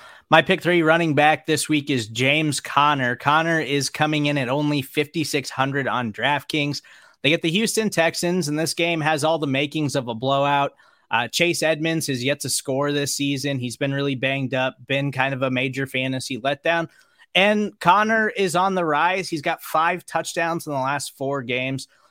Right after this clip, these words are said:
So I absolutely love his value at fifty-six hundred. I think he's a guy you can really build a, build around and, and a good matchup against the Houston Texans. Uh, Kate, your pick three wide receiver.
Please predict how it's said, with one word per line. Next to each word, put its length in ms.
So 140
I 100
absolutely 540
love 220
his 200
value 400
at 120
fifty-six 460
hundred. 280
I 40
think 180
he's 180
a 60
guy 180
you 160
can 140
really 220
build 300
a, 80
build 220
around 400
and, 260
and 140
a 40
good 220
matchup 360
against 320
the 80
Houston 420
Texans. 640
Uh, 200
Kate, 300
your 360
pick 240
three 320
wide 280
receiver. 340